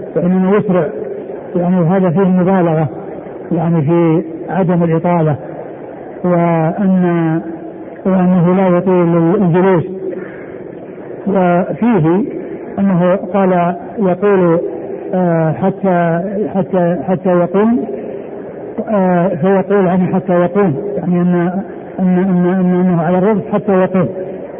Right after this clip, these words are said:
يعني، يعني أن هذه الكلمة، آه، آه، حرك شفتيه بكلمة فقلت: "حتى يقوم"، قال: "حتى يقوم"،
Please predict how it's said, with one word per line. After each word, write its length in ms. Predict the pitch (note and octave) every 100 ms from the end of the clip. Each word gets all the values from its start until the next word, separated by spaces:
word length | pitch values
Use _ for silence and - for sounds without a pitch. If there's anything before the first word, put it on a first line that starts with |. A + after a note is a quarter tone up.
| -
يعني، 500 | F3 F3+ F3 G3 G3+
يعني 160 | F3 G3
أن 140 | F#3
هذه 240 | E3+ F#3
الكلمة، 480 | E3+ F3 F#3+ F3+ G3 - - - - - -
آه، 720 | G3 F3+ E3+ E3 D#3+ D#3+ E3 E3+ - - - - -
آه، 240 | F#3 E3+
حرك 640 | D#3 G3 F#3+ F#3 F3 F#3+ G3 F#3+
شفتيه 640 | G3 F3 F3 F#3+ E3+ E3
بكلمة 380 | E3 G#3 A3 F#3
فقلت: 240 | F#3+ G3
"حتى 240 | F3 F#3+ G3
يقوم"، 360 | F#3 F#3 G#3+
قال: 260 | G#3 G#3 F#3
"حتى 240 | - G3
يقوم"، 360 | F3+ F3 F3 D3